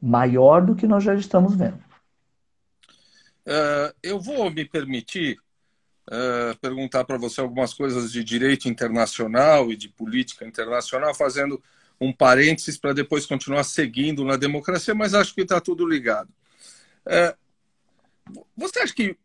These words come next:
Speaker 2: pode melhorar a política externa do país com a ida do ministro das Relações Inte-, Exteriores, o Ernesto Araújo,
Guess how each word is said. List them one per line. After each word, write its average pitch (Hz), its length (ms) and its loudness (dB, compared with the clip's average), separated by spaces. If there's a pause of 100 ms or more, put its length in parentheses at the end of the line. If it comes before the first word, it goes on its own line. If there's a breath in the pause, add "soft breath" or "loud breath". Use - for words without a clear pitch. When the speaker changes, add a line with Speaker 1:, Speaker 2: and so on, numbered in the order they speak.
(320)
Speaker 2:
pode 190 440 4
melhorar 143 720 -4
a 117 120 -10
política 135 1040 -4
externa 135 760 2
do 117 120 -12
país 139 480 -4 (480)
com - 160 -6
a 135 100 2
ida 143 440 -4
do 120 580 -8 (480)
ministro 139 380 -2
das 123 80 -2
Relações 135 560 -4
Inte-, 131 420 -4
Exteriores, 139 920 0
o 120 180 -4
Ernesto 127 580 -2
Araújo, 123 540 -6